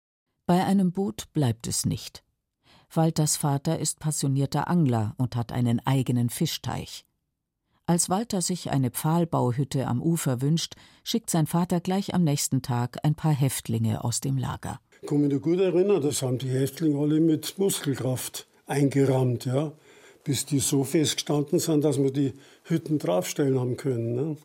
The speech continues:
Speaker 2: Ja, das war für mich natürlich toll, nicht? Und ich hab mir da keine Gedanken gemacht. Im Gegenteil, ich hab mir sogar noch gedacht, nur die Häftlinge werden froh sein, wenn sie mal ein bisschen andere Arbeit gehabt haben,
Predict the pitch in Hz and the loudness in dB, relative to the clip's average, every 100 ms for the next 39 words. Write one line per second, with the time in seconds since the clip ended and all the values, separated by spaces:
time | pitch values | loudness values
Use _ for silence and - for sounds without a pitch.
0 | _ - 214 147 120 98 131 113 123 135 | _ -2 0 0 -2 -2 -2 -2 -2 0
1 | 160 143 151 131 - 185 226 196 120 131 | 0 0 0 -2 -4 -4 -2 -2 -2 -6
2 | 147 - - _ 147 113 143 147 127 - | -8 -14 -20 _ -4 0 0 0 0 -2
3 | 143 185 143 120 127 120 143 120 131 - | 0 0 -2 -2 -4 -4 -4 -2 -4 -6
4 | - 151 135 151 180 151 143 143 143 143 | -4 -4 2 2 4 2 2 4 2 0
5 | 127 139 143 139 131 143 - 143 135 139 | 0 2 2 0 -2 -4 -2 -4 -2 0
6 | 143 147 151 131 135 120 135 156 151 151 | 0 0 0 0 -2 -2 -2 0 0 2
7 | 143 139 139 139 127 139 139 139 143 139 | 2 2 2 0 0 -2 0 0 0 0
8 | 143 170 156 160 131 - 160 | -2 0 -2 -2 -4 0 0